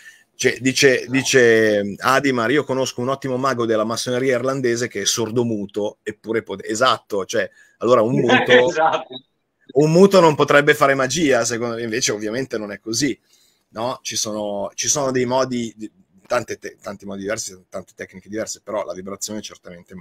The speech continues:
Speaker 1: è, è, è importante. Se potete, è
Speaker 2: Tutto
Speaker 1: sicuramente
Speaker 2: aiuta, ma poi si fa come si può, non è che
Speaker 1: Mm.
Speaker 2: sia necessario,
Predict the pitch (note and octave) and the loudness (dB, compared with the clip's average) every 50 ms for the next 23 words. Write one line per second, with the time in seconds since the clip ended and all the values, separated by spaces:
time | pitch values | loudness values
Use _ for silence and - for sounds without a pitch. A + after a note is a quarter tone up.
0 | - _ - F2 E2+ - _ _ _ _ _ _ _ _ _ D#2 E2+ - - G2 | -20 _ -20 -20 -20 -20 _ _ _ _ _ _ _ _ _ -20 -20 -18 -16 -14
1 | F#2 E2+ - - - - - G2 E2+ - _ - - - G2 - G#2 G2+ - F#2+ | -16 -14 -16 -20 -20 -14 -12 -12 -12 -12 _ -16 -14 -14 -14 -14 -16 -14 -10 -10
2 | F#2+ F#2 - - F#2 F2+ - _ _ _ _ _ _ _ _ - - - - - | -10 -10 -10 -12 -14 -14 -14 _ _ _ _ _ _ _ _ -12 -12 -12 -10 -10
3 | - A#3 A3 G#3+ A3+ C4+ D#3+ E4 D#4+ - - - D4+ - - - - - C#3+ D#3 | -10 -8 -8 -8 -8 -6 -6 -6 -8 -8 -10 -10 -10 -10 -12 -10 -10 -8 -8 -8
4 | - - - _ - - _ G#2+ G#2+ G2+ - - - _ _ G2+ A2 C3 - - | -10 -12 -18 _ -20 -20 _ -20 -20 -20 -20 -20 -20 _ _ -8 -6 -4 -4 -4
5 | - - - _ _ - - - _ - C3 B2 A#2 A2 - G2+ G2 G2 F#2+ F#2 | -6 -10 -16 _ _ -20 -20 -20 _ -16 -16 -14 -14 -16 -18 -20 -20 -20 -20 -20
6 | F2+ E2+ _ _ _ _ _ _ _ _ _ _ _ - F2+ F2 - _ _ _ | -20 _ _ _ _ _ _ _ _ _ _ _ _ -20 -20 -20 -20 _ _ _
7 | _ _ F#2 F#2 F2 F2 _ - - - - - F#2+ E2+ - - | _ _ -20 -20 -20 -20 _ -20 -20 -20 -20 -20 -20 -20 -20 -20